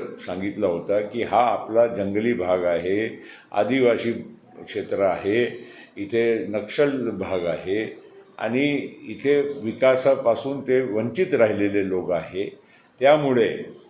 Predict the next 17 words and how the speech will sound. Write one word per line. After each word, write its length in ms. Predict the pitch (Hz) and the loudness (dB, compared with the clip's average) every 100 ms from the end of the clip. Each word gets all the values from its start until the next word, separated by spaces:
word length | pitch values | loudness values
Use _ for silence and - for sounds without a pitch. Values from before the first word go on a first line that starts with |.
| - | -20
नवीन 600 | 98 98 104 131 160 160 | -8 0 2 4 2 2
जेव्हा 340 | 127 123 131 135 | 2 4 4 2
हे 520 | 113 120 123 98 95 | 2 2 0 -2 0
लाईन 280 | 101 113 113 | 2 2 -2
सुरू 360 | - 113 147 | -6 -2 -2
झाली 340 | 107 98 92 110 | 0 0 0 -2
त्याचाही 640 | 104 101 - 127 107 143 | 0 0 4 4 4 0
फायदा 720 | - - 110 113 107 - - - - _ | -2 0 4 8 6 6 -4 -12 -18 _
या 180 | 117 139 | 4 6
भागातल्या 540 | 131 101 104 110 123 127 | 6 4 2 2 2 2
लोकांना 560 | 107 98 104 107 117 | 2 2 0 2 2
मिळाला 480 | 127 107 92 92 107 | 2 0 0 2 2
पाहिजे, 400 | - 101 104 143 | 4 2 2 -2
सोबत 300 | 147 127 139 | 0 0 0
प्रवाशांनाही 800 | 147 143 143 175 175 175 170 156 | 0 4 6 6 6 2 2 2
मिळाला 380 | 123 98 87 82 | 2 2 2 -2
पाहिजे. 560 | 85 71 67 - - | -4 -6 -8 -16 -20